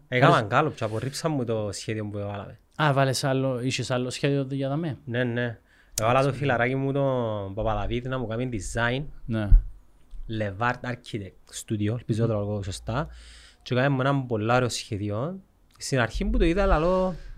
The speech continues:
Speaker 1: «Δεν είμαστε εμείς τούτο», αλλά έτσι μύθηκα πάνω του, που λαλούν και οι Αμερικάνοι. Και άρεσε μου μετά και βάλα το στο ίντερνετ. Το
Speaker 2: Οκ.
Speaker 1: νέο μας στούντιο γράψα.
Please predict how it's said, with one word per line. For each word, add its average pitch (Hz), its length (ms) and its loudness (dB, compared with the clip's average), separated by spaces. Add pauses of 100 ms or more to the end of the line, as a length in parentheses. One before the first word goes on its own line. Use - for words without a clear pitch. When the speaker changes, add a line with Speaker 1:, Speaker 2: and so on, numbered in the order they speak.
(800)
Speaker 1:
«Δεν 196 120 -10
είμαστε 165 460 0
εμείς 113 280 0
τούτο», 220 220 -2
αλλά 196 260 4
έτσι 196 280 2
μύθηκα 175 300 4
πάνω 131 280 4
του, 117 200 -2
που 202 60 -4
λαλούν 110 220 -2
και 107 60 -4
οι 107 40 -2
Αμερικάνοι. 101 580 -6 (1000)
Και 190 480 2
άρεσε 185 260 6
μου 120 140 0
μετά 110 280 -2
και 156 100 -2
βάλα 160 200 4
το 175 120 -2
στο - 160 -4
ίντερνετ. 117 520 -4 (180)
Το 123 140 -2
Speaker 2:
Οκ. 123 60 2
Speaker 1:
νέο 151 120 2
μας 135 160 -2
στούντιο 110 300 -6
γράψα. - 400 -12